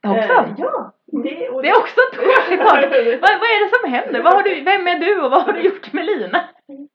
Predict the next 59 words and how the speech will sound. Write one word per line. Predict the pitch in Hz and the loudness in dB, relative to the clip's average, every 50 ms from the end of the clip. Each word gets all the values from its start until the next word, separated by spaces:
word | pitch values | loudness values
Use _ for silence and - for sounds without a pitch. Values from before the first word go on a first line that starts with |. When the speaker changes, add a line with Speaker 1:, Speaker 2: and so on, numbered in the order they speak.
| - - 539 571 - - - - 539 508 - | -16 -14 -12 -12 -12 -12 -14 -14 -14 -10 -6
Speaker 2:
Jag | - | -4
har | 285 285 285 | -4 -4 -6
blivit | 277 262 285 277 302 | -8 -14 -16 -16 -14
inbjuden | 311 302 240 196 185 185 185 185 | -12 -8 -6 -6 -6 -6 -6 -8
till | 196 | -8
en | 180 185 | -10 -6
bokklubb. | 226 220 208 - - - 220 226 _ _ _ _ _ _ - | -6 -8 -8 -8 -10 -10 -10 -10 _ _ _ _ _ _ -10
Och | - 220 220 | -4 -2 0
jag | 202 | 0
har | 196 202 | 0 0
missat | 220 220 214 196 196 190 | -2 -4 -8 -8 -10 -10
typ | - 185 - _ _ | -10 -14 -14 _ _
tre | - 180 151 - 160 | -12 -10 -10 -8 -8
gånger | 160 - 147 143 - | -8 -10 -10 -10 -10
eller | - 143 - - | -10 -10 -10 -12
något | 151 - - | -12 -12 -14
sånt | - 156 156 | -16 -12 -10
där. | - - - | -8 -4 0
Speaker 1:
Mm. | 208 196 190 190 190 214 247 | 0 0 0 0 -2 0 0
Speaker 2:
Men | 214 208 208 214 | 0 -2 -2 -4
nu | 196 196 226 240 285 311 | -6 -4 -4 -4 -4 -4
så | 285 240 | -6 -8
tänkte | - 254 185 180 180 - | -6 -6 -6 -4 -4 -6
jag, | - - | -6 -4
nej | 202 214 226 | -2 -2 -2
men | 226 196 180 180 | -2 -4 -4 -6
nu | 170 170 165 165 _ | -6 -6 -8 -8 _
sjuttsingen | - - 175 - - - - 151 - - - | -10 -10 -10 -10 -12 -14 -12 -10 -10 -10 -10
ska | - - | -8 -6
jag | - - | -6 -4
ge | - - | -4 -6
mig | - - | -8 -10
på | - - | -10 -8
det | - | -2
här. | - 233 | 2 2
Speaker 1:
En | 240 | 2
bokcirkel | 302 311 220 196 - - - 320 370 240 202 - - - - | 2 2 -2 -4 -8 -4 0 0 2 2 0 -4 -6 -8 -8
typ, | - - | -6 -4
Speaker 2:
Ja, | 214 202 - - - - - | 0 0 0 0 -2 -6 -6
Speaker 1:
med, | 214 202 190 | -6 -4 -4
Speaker 2:
precis. | 170 156 170 175 | -6 -6 -4 -2
Speaker 1:
eh, | 175 208 | -2 2
Speaker 2:
Ja, | 196 208 220 320 320 | 2 4 4 4 4
Speaker 1:
folk. | 226 226 - 269 | 2 0 0 0
Speaker 2:
precis. | 247 226 185 143 - - | 0 0 -2 -2 -4 -4
Bokcirkel | 226 226 226 - - 247 269 | -4 -4 -4 -4 -2 0 0
Speaker 1:
Inte | 262 254 302 | 2 2 2
en | 285 277 | 2 4
Speaker 2:
heter | 247 269 226 190 | 4 2 0 -2
det, | - 165 | -4 -6
Speaker 1:
bokklubb, | 156 208 202 185 180 180 | -2 0 0 0 0 0
Speaker 2:
inte | 220 247 254 - | 0 0 2 2
en | - | 2
Speaker 1:
inte, | 269 | 2
Speaker 2:
bokklubb. | 247 220 185 240 | 2 2 0 0
Speaker 1:
inte | 269 262 247 - 262 | 0 -2 0 -2 -2
Bonniers | 233 220 233 208 185 180 170 170 160 - - | 0 2 0 0 0 0 -4 -4 -6 -6 -6
bokklubb | - 190 185 180 - - - 165 160 160 165 | -4 -6 -6 -6 -6 -10 -8 -8 -8 -8 -8
Speaker 2:
Nej. | 170 151 - | -8 -10 -10